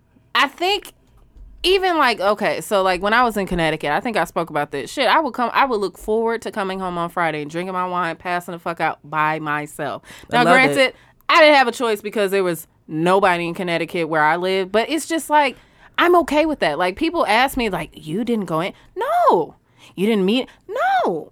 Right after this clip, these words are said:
Speaker 1: And I didn't have to.
Speaker 2: I'm perfectly
Speaker 1: It
Speaker 2: okay
Speaker 1: was
Speaker 2: with that.
Speaker 1: fine. Like, I, d-, I just don't get it. Like, if I'm in a relationship, cool. But when I'm not, I'm okay.
Speaker 2: I'm fine.
Speaker 1: I'm perfectly fine.
Speaker 2: So there are benefits to being single. Like you said,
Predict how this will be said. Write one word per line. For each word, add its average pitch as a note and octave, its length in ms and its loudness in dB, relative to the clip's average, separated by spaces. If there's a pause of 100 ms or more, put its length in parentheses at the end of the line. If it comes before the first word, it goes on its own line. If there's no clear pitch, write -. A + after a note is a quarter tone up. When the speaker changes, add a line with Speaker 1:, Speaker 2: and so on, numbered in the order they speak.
Speaker 1:
And D4+ 80 -2
I G4 40 0
didn't A#4+ 320 -2
have D#5 100 -2
to. F4+ 460 0
Speaker 2:
I'm A#3 100 -12
perfectly B3 480 -12
Speaker 1:
It E4 80 4
Speaker 2:
okay D#4 100 -2
Speaker 1:
was E4+ 200 2
Speaker 2:
with - 180 -12
that. - 0 - (300)
Speaker 1:
fine. F3+ 220 -2
Like, B3 220 4
I, D#4+ 200 4
d-, F4 160 -2
I D#4 60 2
just D4 440 -4
don't C4 380 -2
get B3 220 0
it. D3 160 -4
Like, G3+ 220 0
if A#3 160 -2
I'm C4+ 160 0
in C#4+ 80 -2
a A#3+ 60 -2
relationship, A3+ 640 -4
cool. C#4 440 -4 (260)
But A#3 100 2
when C#4 160 0
I'm C4 180 0
not, D4 280 -2 (140)
I'm D#4 180 4
okay. C#4 560 0 (500)
Speaker 2:
I'm G3+ 100 -16
fine. F3 300 -8
Speaker 1:
I'm D#4 180 2
perfectly C#4+ 560 0
fine. A#3 400 0 (140)
Speaker 2:
So - 100 -8
there F4+ 200 0
are C#4+ 40 0
benefits F3+ 500 -4
to E3+ 100 -6
being D#3 260 -6
single. D3 460 -8 (200)
Like D#3 220 -8
you F#3+ 80 -12
said, G3 460 -10